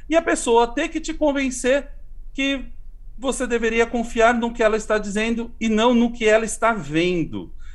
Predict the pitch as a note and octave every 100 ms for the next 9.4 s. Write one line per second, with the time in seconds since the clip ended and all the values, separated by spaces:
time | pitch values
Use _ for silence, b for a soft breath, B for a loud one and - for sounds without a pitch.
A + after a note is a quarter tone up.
0 | b F3+ A3 F#3 E3 F3 F#3+ A3+ A#3 F3
1 | D#3+ A#3 B3+ G3+ C#3+ - F3+ F3+ G3 F#3
2 | B3+ - B3 G3+ D#3 G#3+ G3 - - -
3 | B B B F#3+ D4+ D4+ D#4+ D4 - -
4 | G3+ - D#3+ C#3 A#2+ A#2+ A2+ - C#3+ F#3
5 | - - b b - E3 F#3+ G#3+ A#3 A3
6 | B3 C4+ B3 C4 C#4 D#4+ D#4+ - - D4+
7 | D#4 G3+ C#3+ A#2 C3 C3 G2+ F#2 - b
8 | b C3 C#3 C3+ C3+ A#2+ F3+ B3+ C4 C#4
9 | A3+ G#3 B3+